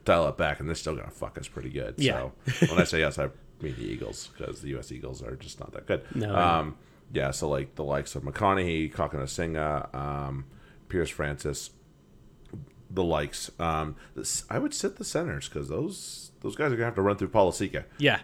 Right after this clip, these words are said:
Speaker 1: And I would not be signing
Speaker 2: I
Speaker 1: up for that if I were them.
Speaker 2: Not so much, no.
Speaker 1: And Bryce Campbell's on the bench. So i-, if Lasika gets tired, he's, he's gonna come in and just do the same thing.
Speaker 2: Right.
Speaker 1: So I would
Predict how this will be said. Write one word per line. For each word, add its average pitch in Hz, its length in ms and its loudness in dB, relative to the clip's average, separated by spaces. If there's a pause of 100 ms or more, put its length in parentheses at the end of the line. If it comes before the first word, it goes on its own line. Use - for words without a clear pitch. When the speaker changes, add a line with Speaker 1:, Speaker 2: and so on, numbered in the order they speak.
Speaker 1:
And 80 500 2
I 87 120 6
would 87 160 4
not 87 180 2
be 85 60 0
signing 85 300 4
Speaker 2:
I 80 40 2
Speaker 1:
up 73 60 -6
for 85 80 -4
that 85 160 6
if 73 100 -2
I 82 100 6
were 71 120 2
them. 73 260 0
Speaker 2:
Not 110 200 0
so - 80 -4
much, 95 260 -4
no. 98 160 2
Speaker 1:
And 82 100 -2
Bryce 92 240 2
Campbell's 87 300 2
on 80 80 -2
the 76 80 -2
bench. - 400 -4
So 71 880 0 (200)
i-, 58 140 -10 (140)
if 78 300 -10
Lasika 80 380 -4
gets 76 200 -6
tired, 71 380 -2
he's, 73 380 -8 (260)
he's 90 100 -2
gonna 76 160 -2
come 76 160 -6
in 69 100 -4
and 69 160 -6
just 71 180 -8
do 78 100 -4
the 62 80 -6
same 64 180 -6
thing. - 160 -12 (100)
Speaker 2:
Right. 117 320 2
Speaker 1:
So 69 220 0
I 69 120 2
would 85 180 4